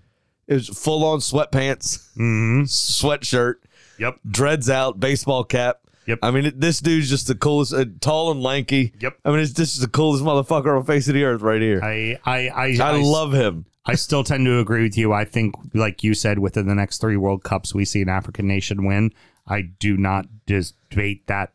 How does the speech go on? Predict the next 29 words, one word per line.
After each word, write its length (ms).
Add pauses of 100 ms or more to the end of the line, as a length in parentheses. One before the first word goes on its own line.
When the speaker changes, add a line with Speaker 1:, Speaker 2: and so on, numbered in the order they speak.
Speaker 2:
fact 400 (220)
at 240
all. 420
It's 160
going 280
to 60
happen. 320 (420)
Speaker 1:
Yeah. 180
Speaker 2:
It's 140
going 420
to 140
happen. 320
Speaker 1:
Uh, 100 (320)
you 200
know, 160
the, 280
the 180
African 440
nations 400
have 120
had 220
a 60
lot 280
of 160
issues 420
surrounding 640
tribalism 680
within 320
their 340